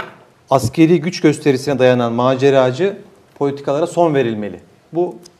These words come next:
H D P'nin ifadeleri bunlar. Aslında bu buradaki hani özetlediği bu on bir maddelik, e, tutum belgesi aynı zamanda C H P'nin de tutum belgesi. Yani burada C H P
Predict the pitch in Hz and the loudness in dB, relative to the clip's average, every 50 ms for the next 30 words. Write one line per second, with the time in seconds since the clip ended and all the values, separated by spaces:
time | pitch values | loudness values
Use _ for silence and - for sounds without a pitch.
0 | _ _ 156 156 156 165 165 160 170 160 165 143 123 - 123 113 95 107 104 101 | _ _ 2 4 4 4 4 2 2 0 0 -2 -2 -2 -4 -4 -4 -4 -6 -8
1 | 92 98 98 92 90 - - _ _ _ 139 127 - - - 196 190 185 196 208 | -8 -10 -12 -14 -16 -18 -20 _ _ _ -8 -8 -8 -8 -8 -4 -2 -2 -2 -2
2 | - - - _ _ _ _ _ _ _ _ _ _ _ 147 165 190 - - - | -6 -12 -20 _ _ _ _ _ _ _ _ _ _ _ 2 2 2 2 0 -6
3 | - - - 175 190 196 151 160 156 160 160 147 139 135 135 - - 147 131 160 | -14 -18 -8 -4 -4 -2 -2 -2 -2 0 -2 -2 -2 -4 -8 -8 -8 -2 0 0
4 | 160 160 - 165 156 160 165 147 143 143 - - 123 113 110 - _ - 160 170 | -2 0 -2 -4 -2 -2 -2 -2 -2 -6 -6 -8 -12 -14 -16 -18 _ -4 -2 -2
5 | 170 165 160 143 139 131 131 127 - 127 120 117 117 - - - _ _ _ _ | 0 0 0 0 0 -2 -2 -2 -4 -4 -4 -4 -6 -8 -16 -20 _ _ _ _
6 | _ _ _ _ _ _ _ _ _ _ - 117 117 113 113 - - - 202 185 | _ _ _ _ _ _ _ _ _ _ -10 -8 -8 -8 -10 -12 -6 -4 -2 4
7 | 151 143 135 120 113 123 120 - - 220 233 226 - - _ _ _ - 160 190 | 4 4 4 4 2 -2 -4 -4 -6 -6 -6 -8 -14 -20 _ _ _ -6 -4 -2
8 | 190 175 170 190 226 208 190 220 226 226 233 277 285 269 233 - - - 135 117 | -2 0 0 0 -2 0 0 0 0 0 0 -2 -4 -4 -6 -6 -6 -6 -4 -4
9 | 113 104 101 95 92 - - _ _ _ _ _ _ _ _ _ _ _ _ _ | -4 -4 -6 -10 -14 -16 -20 _ _ _ _ _ _ _ _ _ _ _ _ _
10 | _ _ _ 139 131 131 135 156 165 156 185 180 170 170 175 - - - - _ | _ _ _ -4 -4 -2 0 0 2 4 6 6 6 4 2 -6 -18 -20 -20 _
11 | _ - 151 160 160 160 160 180 175 175 180 175 | _ 0 4 4 4 4 4 4 4 4 4 0